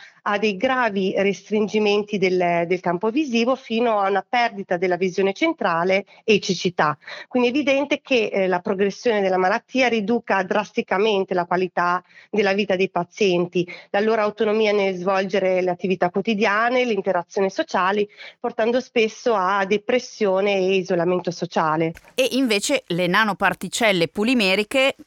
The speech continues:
Speaker 2: quelle della vostra retina liquida, possono cambiare davvero la vita di circa cinque milioni e mezzo di persone nel mondo. Facciamo un rapido conto in base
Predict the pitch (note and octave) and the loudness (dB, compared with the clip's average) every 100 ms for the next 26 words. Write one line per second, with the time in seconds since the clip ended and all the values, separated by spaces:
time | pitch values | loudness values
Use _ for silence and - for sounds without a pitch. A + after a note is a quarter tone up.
0 | - E3+ D#3+ C3+ C#3 C#3 F3 - D#3+ C#3 | -4 0 2 2 0 2 2 2 0 0
1 | F3 D#3 F3 G#3+ A#3 - C#4 A#3+ C4+ C4 | 0 0 0 2 0 -2 -2 0 -2 -2
2 | B3 F#3+ - A#3 A3 A3+ C4+ D#3 D#3+ A#3+ | 0 -2 0 -2 -2 -2 0 2 0 -4
3 | E4 - E3 D3+ F#3+ C#3+ D3+ G#3+ C4 E3+ | -6 -2 -2 0 0 0 2 0 -2 0
4 | G#3 G#3 A3+ C#4+ A3 - - A#3+ - C4+ | 0 2 0 2 0 0 0 0 0 -2
5 | - B3 A3+ A#3 A3+ G#3+ G3 F3 F3+ G#3 | -2 -2 0 0 0 0 2 2 2 0
6 | A3 G#3 G3 D#3+ E3 E3+ G3 E3+ F#3+ E3+ | -2 0 2 0 0 -2 -2 0 -2 0
7 | - B3+ E3 E3+ F#3 A#3+ F3 D#3 F3+ - | 2 2 2 0 0 0 0 -2 -4 -2
8 | F3 E3+ - - - - E3 E3 F3+ F3 | 0 0 -2 -10 -10 -4 -2 2 0 0
9 | F#3 F#3+ - G3+ G3 F#3+ F3 F3 F3+ E3+ | -2 -2 0 0 0 0 0 2 2 2